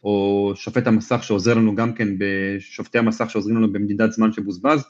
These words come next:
אם זה הפסקות משחק של אבוקות, אם זה הפסקות משחק של פציעות, הרחקות למיניהן, בדיקות מסך, אה, אז תוספת הזמן היא כבר יותר מדויקת ופחות מוערכת,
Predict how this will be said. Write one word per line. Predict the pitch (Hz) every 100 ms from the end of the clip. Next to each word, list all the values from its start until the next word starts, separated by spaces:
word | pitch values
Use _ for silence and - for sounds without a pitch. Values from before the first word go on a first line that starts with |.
| _ _ _ _ _ -
אם | 110
זה | 104
הפסקות | - 110 113
משחק | 104 - 113
של | 113
אבוקות, | 104 101 98 117 110 104
אם | 110
זה | 104
הפסקות | 98 104 113
משחק | 113 - 113
של | -
פציעות, | - 110 113 113 110 _ -
הרחקות | 104 110 101 123
למיניהן, | 117 113 110 110 107 92
בדיקות | 101 113 113
מסך, | 110 123 110 - _ _ _ _ _ _ -
אה, | 107 104
אז | 104
תוספת | 113 127 123
הזמן | 113 117
היא |
כבר | 104
יותר | 104 98 117
מדויקת | 123 113 120 127 170 -
ופחות | 95 - 123
מוערכת, | 127 104 110 131 190